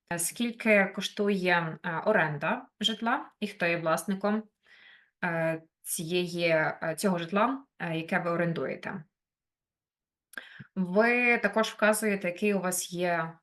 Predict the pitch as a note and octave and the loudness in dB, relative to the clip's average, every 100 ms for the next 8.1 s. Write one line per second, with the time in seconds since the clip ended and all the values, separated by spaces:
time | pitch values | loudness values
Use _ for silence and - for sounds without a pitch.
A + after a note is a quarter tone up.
0 | _ F3 E3+ A#3 F#3+ - - D3+ D3+ D#3 | _ -6 -4 0 0 0 -6 -6 -4 -4
1 | D3+ - F#3+ - _ - G3+ - D4 D4 | -4 -8 -12 -14 _ -4 -2 -2 -4 -2
2 | C4+ C4+ - _ _ - D#3+ D#3 G3 - | -4 -4 -10 _ _ -8 -4 -2 -2 0
3 | B3+ C4+ - _ - C4 F#3+ - D#3+ D#3+ | -4 -4 -10 _ -6 -2 -2 -2 -4 -4
4 | E3 F3+ C#3 - G3 - _ _ - - | -2 -2 -2 -6 -12 -14 _ _ -20 -20
5 | - _ _ - F#3+ F#3+ F#3+ - F#3+ F3 | -20 _ _ -4 2 4 4 4 4 2
6 | E3 - - F#3 D3+ E3 D#3+ D#3 D#3 D3+ | 0 -2 0 0 2 0 -2 -4 -6 -8
7 | D3 D3+ - - F#3 A3 B3 D4+ D#4+ E4 | -6 -6 -6 -6 -4 0 2 2 2 -4